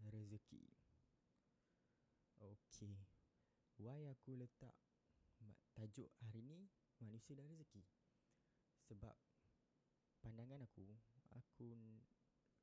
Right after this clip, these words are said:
dan kefahaman aku is manusia itu tak dapat menjadi manusia,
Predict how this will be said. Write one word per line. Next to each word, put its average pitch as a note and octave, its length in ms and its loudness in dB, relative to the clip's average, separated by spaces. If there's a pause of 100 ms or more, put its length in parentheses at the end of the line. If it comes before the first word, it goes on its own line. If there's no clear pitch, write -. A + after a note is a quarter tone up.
(320)
dan G#2+ 320 2
kefahaman A2 480 -2
aku G2 320 -2 (160)
is A2 160 -2 (840)
manusia G#2+ 480 0
itu A#2 320 -2
tak G#2+ 160 0
dapat - 320 -2
menjadi G#2+ 480 4
manusia, A2 560 -2